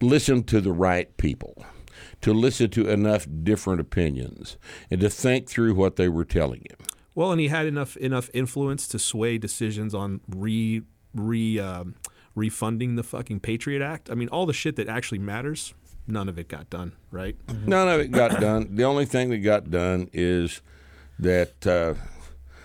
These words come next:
Speaker 1: dollar eighty-nine gas
Speaker 2: Yeah.
Speaker 1: was a real good deal.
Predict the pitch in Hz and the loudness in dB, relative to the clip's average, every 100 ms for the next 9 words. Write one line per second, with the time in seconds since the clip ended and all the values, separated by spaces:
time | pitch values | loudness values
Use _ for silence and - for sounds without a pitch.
0 | - - 92 104 113 101 98 101 98 92 | -18 -4 2 4 4 2 0 2 2 0
1 | 87 90 90 73 76 73 69 - - - | 2 2 0 2 2 2 0 -2 -6 -6
2 | - 120 98 - - - - - 87 82 | -6 -4 -4 -4 -16 -20 -14 -2 0 0
3 | 76 101 110 107 87 90 90 80 71 80 | 4 6 6 6 4 4 6 4 2 0
4 | 62 - | 0 -6